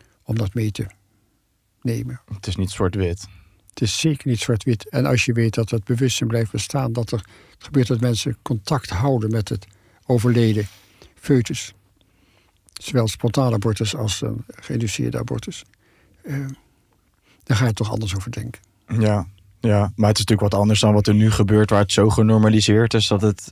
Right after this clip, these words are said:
Speaker 2: ja, ehm, om de haverklap gebeurt en supersnel, zonder dat
Speaker 1: Nee.
Speaker 2: daar weer echt bewustzijn op zit, denk ik.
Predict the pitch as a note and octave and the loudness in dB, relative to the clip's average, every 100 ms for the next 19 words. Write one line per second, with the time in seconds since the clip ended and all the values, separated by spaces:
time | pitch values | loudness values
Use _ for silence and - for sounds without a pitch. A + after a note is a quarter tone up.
0 | - G2+ F2+ E2+ - _ _ G#2 G2+ G#2 | -2 2 2 0 -10 _ _ 0 2 4
1 | G2+ G2+ G2 G2 G#2 G2+ F#2+ F#2+ A#2 G#2+ | 4 6 4 4 2 0 -2 -2 2 4
2 | F#2+ G#2+ G2+ G#2 G2 G#2+ G2+ G2+ G2 G#2+ | 4 4 2 0 -2 0 2 4 2 0
3 | G2 A2+ F#2+ G2 G#2+ G#2 G#2 A2 G#2+ G#2 | 0 -2 -2 0 2 2 2 2 4 4
4 | A2 G#2+ A2 B2 A2+ B2+ - G2 F#2 - | 4 4 2 2 2 2 2 0 -2 -4
5 | F2 E2 F#2 - | -4 -6 -8 -10